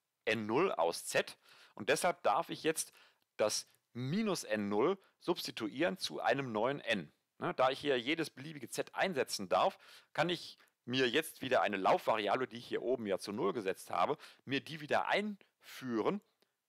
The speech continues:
durch diese Substitution und erhalte dann den Ausdruck y von n ist gleich y an der Stelle null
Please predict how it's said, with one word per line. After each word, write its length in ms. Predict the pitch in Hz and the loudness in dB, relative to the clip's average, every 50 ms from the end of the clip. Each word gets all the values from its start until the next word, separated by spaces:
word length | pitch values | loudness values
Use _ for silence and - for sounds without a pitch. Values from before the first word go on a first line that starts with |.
| _ _ _ | _ _ _
durch 160 | - 123 123 | -2 -2 -2
diese 220 | - 127 120 113 113 | -2 -2 -2 0 2
Substitution 840 | 104 131 131 - - - - 98 87 - - 95 95 117 170 190 180 | 2 2 0 0 -4 -4 -4 -4 -2 -2 0 2 4 4 2 2 0
und 160 | - - 98 | -4 -4 -4
erhalte 400 | 85 73 - 107 139 165 - 120 | -4 -2 2 2 2 2 0 0
dann 140 | 110 113 110 | -2 -2 -2
den 160 | 95 85 - | -2 -6 -4
Ausdruck 480 | - 90 135 156 - - 170 - - - - | -2 -2 -2 -2 -2 -4 -6 -6 -6 -4 -2
y 460 | 190 202 196 - - - 135 117 104 | -2 0 0 0 -2 0 0 0 0
von 220 | - - 98 - - | -2 -6 -6 -6 -4
n 300 | - 98 160 208 226 - _ - - _ _ - | -2 -2 -2 -2 -4 -6 _ -20 -20 _ _ -8
ist 160 | 143 - - | -8 -6 0
gleich 280 | - 117 101 98 - - | 2 2 2 2 2 -2
y 300 | 156 160 - - 147 123 | -2 -2 -2 0 0 2
an 240 | 117 98 98 113 104 | 2 2 0 0 0
der 100 | 95 92 | -2 -2
Stelle 280 | - 120 107 98 92 | 0 -2 -2 -2 -2
null 400 | 87 85 90 92 104 147 214 254 | -6 -6 -4 -2 0 0 0 -2